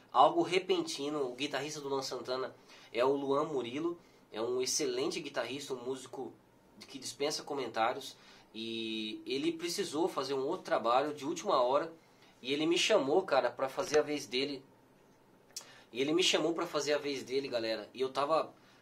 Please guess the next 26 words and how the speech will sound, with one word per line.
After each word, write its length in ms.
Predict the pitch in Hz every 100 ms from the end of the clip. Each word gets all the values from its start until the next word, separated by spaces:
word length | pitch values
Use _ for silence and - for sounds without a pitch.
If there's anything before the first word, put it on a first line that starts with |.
| -
trabalhando 560 | - 135 143 139 156 156
pra 160 | 165
caramba, 400 | 156 151 143 160
eu 60 | 135
sou 120 | 151
músico 220 | 139 143
de 80 | -
estúdio, 300 | - 147 143
eu 40 | 139
tava 160 | 139 156
num 120 | 151
sábado 480 | - 151 165 165 170
à 60 |
noite 480 | 175 156 175 214 151
gravando. 640 | 139 127 117 127 151 147 - - - 113
Eu 80 |
tinha 180 | 113 147
um 60 | 151
D 140 | 160
V 160 | 160 131
D 140 | 143
pra 120 | 156
entregar 360 | 143 - 117 127
pro 120 | 120
maestro 400 | 117 120 127 135
Alex. 480 | 107 113 - - -